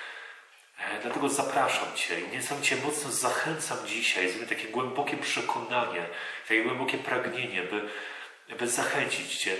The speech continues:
zaprosić Cię do sakramentu pokuty i pojednania. E, jesteśmy do Waszej dyspozycji,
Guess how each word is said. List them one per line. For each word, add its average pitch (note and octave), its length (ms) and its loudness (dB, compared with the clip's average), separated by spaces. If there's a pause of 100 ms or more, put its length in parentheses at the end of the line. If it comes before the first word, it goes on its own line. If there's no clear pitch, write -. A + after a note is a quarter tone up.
zaprosić - 800 0
Cię - 180 -2 (480)
do A2+ 80 -2
sakramentu B2+ 480 0
pokuty B2 500 -4
i A2+ 80 -2
pojednania. G#2+ 800 -4 (580)
E, G#2+ 80 -4
jesteśmy B2+ 720 2 (300)
do - 180 -8
Waszej B2+ 300 2
dyspozycji, A2 1080 -2